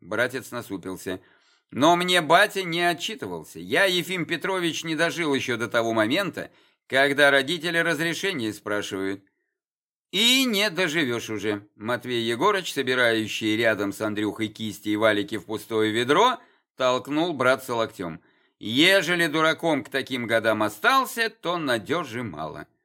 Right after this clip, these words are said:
«Матвей, что ж ты парней всё время поддеваешь?»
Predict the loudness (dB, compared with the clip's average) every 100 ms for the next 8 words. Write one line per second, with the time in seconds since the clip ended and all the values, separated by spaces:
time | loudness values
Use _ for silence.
0 | _ _ _ _ 0 2 2 0 0 4
1 | 6 4 -2 _ _ -20 -8 0 2 2
2 | -2 -2 -2 0 2 4 2 0 2 0
3 | -2 -4 0 0 2 0 -2 -6 -6 -8
4 | -4 2 4 4 0 -12